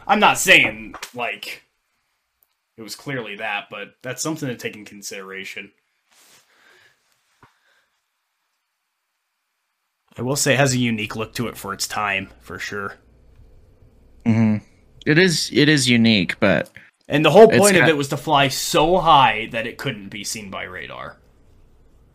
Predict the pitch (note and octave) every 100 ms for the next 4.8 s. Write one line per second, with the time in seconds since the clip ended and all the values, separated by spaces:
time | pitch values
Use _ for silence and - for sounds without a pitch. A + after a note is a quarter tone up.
0 | _ A#2 A2+ G#2 G2+ F#2 - B2 G2 F2
1 | - G2+ F#2+ - _ _ _ _ _ C#3
2 | C3 D3 F3+ F3+ G3+ D#3 - C#3+ C#3+ -
3 | D#3+ - - _ - - - - D#3 D3+
4 | D#3 D#3 C#3 B2+ A2+ G#2 F2+ E2+